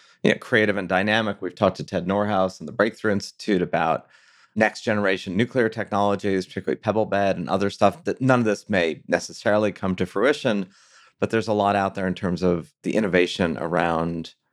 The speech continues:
actual energy supply and energy utilization. So we could talk on and on, but I think part of the point, we're negative about cop because it's so negative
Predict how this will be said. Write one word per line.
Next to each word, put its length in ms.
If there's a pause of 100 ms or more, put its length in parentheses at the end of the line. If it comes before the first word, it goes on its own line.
(300)
actual 340
energy 320
supply 560
and 360
energy 320
utilization. 840
So 320 (320)
we 100
could 120
talk 180
on 160
and 120
on, 180
but 120
I 40
think 200
part 200
of 40
the 60
point, 460 (240)
we're 140
negative 320
about 240
cop 400
because 680 (560)
it's 240
so 160
negative 800